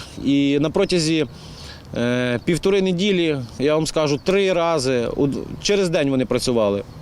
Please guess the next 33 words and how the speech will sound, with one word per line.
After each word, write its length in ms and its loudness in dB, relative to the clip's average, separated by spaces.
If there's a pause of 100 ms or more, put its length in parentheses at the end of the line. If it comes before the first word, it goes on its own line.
(140)
по 100 2
парним 380 2
числам. 380 0
Парне 340 0
число — 340 2
це 140 0
вони 160 2
йшли 180 0
три 220 2
рази 220 2
на 120 0
штурм, 340 2 (580)
непарне — 580 2
два 220 4
рази 200 0
йшли 180 -2
на 100 2
штурм. 260 2
І 60 2
через, 340 0
через 240 0
цей, 200 0 (140)
через 220 2
це 140 0
перехрестя 600 0
вони 240 2
проходили 560 2
піхотами 560 0
постійно 560 0
два, 380 0
півтора, 720 0
один 480 2
взвод. 400 2